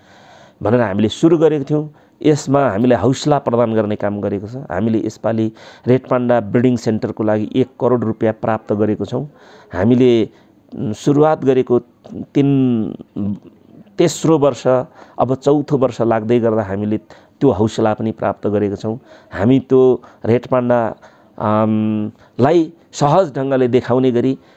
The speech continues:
वातावरण बनाउँदैछौँ। यी नजिकै टप्पु भन्ने ठाउँमा हामीले त्यो गरेका छौँ। त्यसै गरेर वातावरणको क्षेत्रमा हामीले, आम, इलाम जिल्ला मात्रै होइन, सिङ्गै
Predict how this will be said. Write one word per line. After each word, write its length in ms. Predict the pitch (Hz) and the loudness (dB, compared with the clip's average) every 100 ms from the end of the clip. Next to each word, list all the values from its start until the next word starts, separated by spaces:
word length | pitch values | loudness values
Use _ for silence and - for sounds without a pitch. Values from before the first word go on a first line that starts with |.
| - | -8
वातावरण 420 | 110 110 117 113 104 | -4 -2 0 -2 0
बनाउँदैछौँ। 540 | 110 107 101 113 127 - _ - | 0 0 -2 -6 -12 -12 _ -2
यी 60 | |
नजिकै 480 | 120 127 135 170 120 - _ - | 2 2 2 0 -2 -4 _ -4
टप्पु 320 | 127 - 131 | -4 0 0
भन्ने 240 | 104 107 | 0 -4
ठाउँमा 300 | 107 107 107 | -4 -4 -6
हामीले 260 | 92 101 98 | -8 -8 -8
त्यो 160 | - | -6
गरेका 260 | 104 101 98 | -2 -2 -2
छौँ। 200 | 107 113 143 - - | -4 -8 -10 -20 -8
त्यसै 220 | 135 156 | -2 0
गरेर 260 | 156 147 143 | 2 2 0
वातावरणको 500 | 120 139 165 175 165 | 0 0 0 0 0
क्षेत्रमा 480 | 147 151 139 139 131 | -2 0 0 0 0
हामीले, 440 | 90 113 127 123 - - - - | 0 2 4 4 0 -20 -12 -2
आम, 500 | 110 120 120 117 - _ - - _ _ _ _ _ _ _ _ _ _ _ | 0 2 0 -2 -6 _ -20 -20 _ _ _ _ _ _ _ _ _ _ _
इलाम 360 | 143 156 170 165 | 2 4 2 0
जिल्ला 440 | 151 143 143 143 | 0 4 4 2
मात्रै 460 | 135 139 - - 175 | 0 -2 -2 2 4
होइन, 320 | 139 123 139 | 4 2 2
सिङ्गै 500 | 139 - 127 151 180 | 0 0 2 4 2